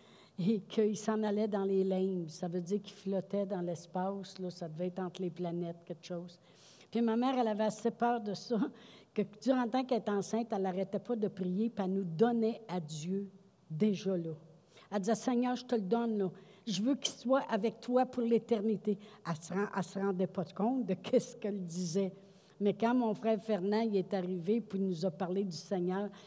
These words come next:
dix-sept personnes sur dix-huit dans ma famille sont venues au Seigneur en dedans de six mois, parce qu'on avait été consacrés déjà là, depuis le ventre de notre mère.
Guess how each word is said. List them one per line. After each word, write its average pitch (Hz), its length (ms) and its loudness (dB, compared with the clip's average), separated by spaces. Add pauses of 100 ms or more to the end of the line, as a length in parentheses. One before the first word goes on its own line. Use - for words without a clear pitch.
(140)
dix-sept 233 680 2
personnes 214 460 -2
sur 185 180 -6
dix-huit 175 540 -2
dans 180 140 0
ma 180 120 -2
famille 185 440 -2
sont 190 200 -4
venues 180 220 -2
au 190 100 -2
Seigneur 180 480 -2 (260)
en 185 100 0
dedans 170 360 0
de 165 60 -6
six - 240 -8
mois, 156 260 -4 (460)
parce - 180 -4
qu'on 175 200 -2
avait 160 200 -2
été 156 200 -6
consacrés 160 840 -6 (360)
déjà 180 460 4
là, 175 220 0 (360)
depuis 175 440 -2
le 180 120 0
ventre 175 560 -2
de 170 120 0
notre 175 360 -2
mère. 160 380 -2